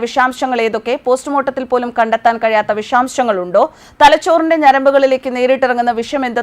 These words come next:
തുടങ്ങിയ ഗവേഷണങ്ങൾ ഇന്റർനെറ്റിന്റെ സഹായത്തോടെ മയൂർനാഥ് നടത്തിയിരുന്നു എന്ന് പോലീസ് കണ്ടെത്തിയിരുന്നു. രാജ്യത്ത് നിരോധിച്ച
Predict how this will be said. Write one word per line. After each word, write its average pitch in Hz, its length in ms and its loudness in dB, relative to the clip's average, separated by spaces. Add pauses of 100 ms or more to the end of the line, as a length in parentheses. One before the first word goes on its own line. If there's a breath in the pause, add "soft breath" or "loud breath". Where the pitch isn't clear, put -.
തുടങ്ങിയ 226 320 -4
ഗവേഷണങ്ങൾ 226 520 -4 (160)
ഇന്റർനെറ്റിന്റെ 269 600 -2
സഹായത്തോടെ 233 560 2 (260 soft breath)
മയൂർനാഥ് 247 640 2
നടത്തിയിരുന്നു 254 520 -2
എന്ന് 202 180 -6
പോലീസ് 208 280 -6
കണ്ടെത്തിയിരുന്നു. 180 520 -4 (400 loud breath)
രാജ്യത്ത് 320 440 4
നിരോധിച്ച 311 340 -2